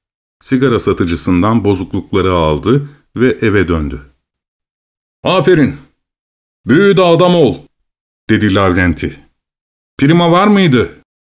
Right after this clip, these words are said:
"Evet, vardı." "O adı batasıca da bazen bulunmuyor.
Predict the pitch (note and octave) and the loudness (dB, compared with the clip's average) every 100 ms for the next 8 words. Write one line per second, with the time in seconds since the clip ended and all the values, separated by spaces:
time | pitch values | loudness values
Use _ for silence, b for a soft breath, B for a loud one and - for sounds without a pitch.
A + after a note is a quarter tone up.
0 | _ _ _ _ C#3+ F#3 F3 - _ _ | _ _ _ _ -4 -2 -4 -10 _ _
1 | B2+ D#3+ E3 C#3 C#3 - _ _ _ _ | -2 0 0 -2 -6 -14 _ _ _ _
2 | _ _ _ A2 A2 G#2+ A#2 A2+ - A2+ | _ _ _ -4 -2 -2 0 0 0 -4
3 | A#2+ B2 A2+ F#2+ A2 A#2+ A#2 A2 A2 A#2 | -2 -2 -2 0 0 0 0 0 2 2
4 | A2 G2+ E2 | 2 2 -2